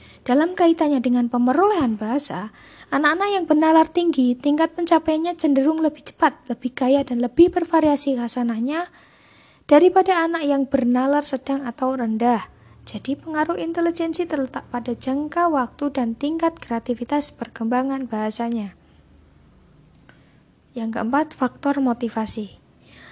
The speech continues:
Sebagaimana kita ketahui, motivasi tidak bersumber dari dalam dan luar diri anak. Dalam belajar bahasa, <clears throat> sebagaimana kita ketahui, motivasi itu bersumber dari dalam dan luar diri anak.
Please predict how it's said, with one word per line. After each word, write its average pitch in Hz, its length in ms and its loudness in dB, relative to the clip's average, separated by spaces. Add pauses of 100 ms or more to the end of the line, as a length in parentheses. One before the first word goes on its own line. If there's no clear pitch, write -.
(140)
Sebagaimana 311 720 2
kita 370 240 0
ketahui, 349 560 2
motivasi 226 580 -2
tidak 262 380 0
bersumber 262 340 2
dari 233 300 0
dalam 277 500 2
dan 233 220 2
luar 262 320 4
diri 226 240 -2
anak. 233 400 -4 (560)
Dalam 226 320 0
belajar 233 500 -2
bahasa, 254 560 -4 (1300)
<clears throat> 269 40 2 (3750)
sebagaimana 330 580 0
kita - 240 -4
ketahui, 277 480 0
motivasi 240 640 -6
itu - 80 -20
bersumber 254 480 -4
dari 214 260 -6
dalam 262 400 -2
dan 226 220 -10
luar 247 320 -4
diri 247 320 -2
anak. 240 260 -2